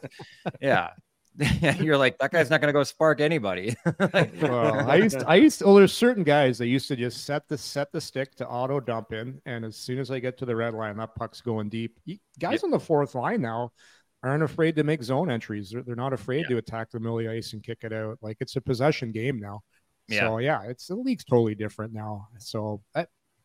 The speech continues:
Speaker 1: yeah, well, like I said, this is, it's a starting point, these lines. And I, and I, I don't, I don't see Tarasenko as a guy. He's smart. He's not, he's, he knows Norris is in the lineup, and he, you start this way and,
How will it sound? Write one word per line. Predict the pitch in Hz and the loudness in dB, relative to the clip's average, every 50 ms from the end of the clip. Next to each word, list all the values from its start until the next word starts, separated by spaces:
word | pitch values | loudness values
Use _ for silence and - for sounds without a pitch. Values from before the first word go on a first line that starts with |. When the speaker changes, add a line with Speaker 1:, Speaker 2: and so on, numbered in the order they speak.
| _ _ _ _ _ _ _ _ _ - | _ _ _ _ _ _ _ _ _ -2
Speaker 1:
yeah, | 131 151 190 175 | 0 0 2 4
well, | 135 185 240 - | 4 4 4 6
like | 208 226 220 | 4 2 2
I | 170 | 0
said, | - - - 113 | -2 -2 -6 -2
this | 135 170 165 - | -2 -2 -2 -2
is, | 170 151 - | -6 -2 -2
it's | 196 185 - | -2 -2 -2
a | 156 | -4
starting | - - 135 120 117 117 117 113 | -4 -2 -2 -2 0 -2 -4 -4
point, | - 123 120 120 - | -4 -2 -2 -2 -2
these | 123 120 113 117 | -4 -4 -4 -4
lines. | 117 117 117 117 120 113 - - - _ | -6 -4 -4 -4 -4 -6 -8 -12 -18 _
And | - 123 120 135 | -10 -6 -2 0
I, | 143 160 151 | 0 0 0
and | 165 160 170 | 0 0 2
I, | 185 202 196 202 202 | 2 2 4 4 4
I | 202 | 4
don't, | 202 196 180 185 - | 4 2 0 0 0
I | 185 196 196 | 2 2 4
don't | 185 190 185 - | 4 2 0 0
see | - 156 147 | -2 -4 -4
Tarasenko | - - 135 131 123 113 - 123 113 113 - 117 113 113 | -4 -2 -2 -2 -2 -2 -4 -6 -8 -6 -2 -2 -2 -2
as | 101 | -2
a | 110 107 | -6 -8
guy. | 113 107 104 107 110 127 | -10 -10 -10 -8 -8 -6
He's | 156 170 135 - | -6 -8 -8 -10
smart. | - - 107 101 104 117 120 | -12 -12 -12 -8 -8 -6 -6
He's | 123 120 - | -6 -8 -6
not, | 135 131 127 - | -6 -6 -6 -6
he's, | 151 202 180 - | -10 -12 -12 -12
he | - - 269 | -14 -12 -8
knows | 226 113 113 120 101 98 | -8 -6 -6 -8 -8 -10
Norris | 107 98 107 107 110 - - | -10 -6 -6 -6 -6 -4 -6
is | 120 - | -8 -8
in | 117 117 | -8 -14
the | 110 | -14
lineup, | 107 110 107 120 151 170 196 - - | -12 -10 -8 -6 -4 -4 -4 -2 -2
and | 170 175 | -6 -6
he, | 196 190 196 - _ _ _ _ _ _ - - _ _ _ _ _ _ _ - - _ _ - | -6 -10 -14 -20 _ _ _ _ _ _ -20 -20 _ _ _ _ _ _ _ -20 -20 _ _ -16
you | - 226 202 | -8 -6 -6
start | - - - 247 254 254 - | -6 0 2 2 2 4 2
this | 226 220 - - | 0 -2 0 0
way | 127 127 135 151 175 170 | 0 2 2 2 2 0
and, | 160 160 156 151 | 0 -2 -4 -6